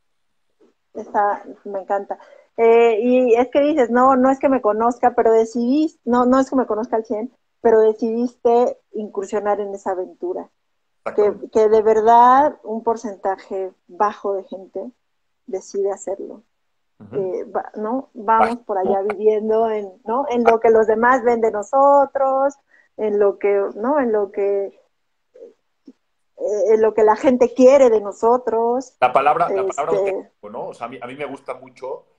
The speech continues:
Speaker 2: esa palabra, fíjate que yo también la traía mucho en mente, coherencia de vida y autenticidad, ¿no?
Speaker 1: Así
Speaker 2: Que,
Speaker 1: es, así
Speaker 2: que,
Speaker 1: es.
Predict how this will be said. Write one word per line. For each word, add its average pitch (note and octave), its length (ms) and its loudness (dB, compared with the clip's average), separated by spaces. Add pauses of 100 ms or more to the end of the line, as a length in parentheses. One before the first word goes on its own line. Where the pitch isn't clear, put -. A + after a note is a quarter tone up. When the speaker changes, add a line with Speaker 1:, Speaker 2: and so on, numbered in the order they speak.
(120)
Speaker 2:
esa D3 200 -6
palabra, C3+ 300 -4
fíjate C3+ 360 -12
que G#2+ 120 -16
yo A#2 380 -6
también A2+ 220 -12
la B2 100 -8
traía A2 200 -12
mucho A#2 240 -16
en G#2+ 80 -12
mente, A2+ 440 -6 (280)
coherencia D3 500 -2
de A#2+ 100 -4
vida C3+ 360 -2
y B2 60 -10
autenticidad, G#2+ 840 -10
¿no? A#2+ 280 -14 (160)
Speaker 1:
Así G3+ 260 -4
Speaker 2:
Que, G3 140 0
Speaker 1:
es, - 160 -12
así G#3 180 -6
Speaker 2:
que, F3+ 160 -8
Speaker 1:
es. - 160 -20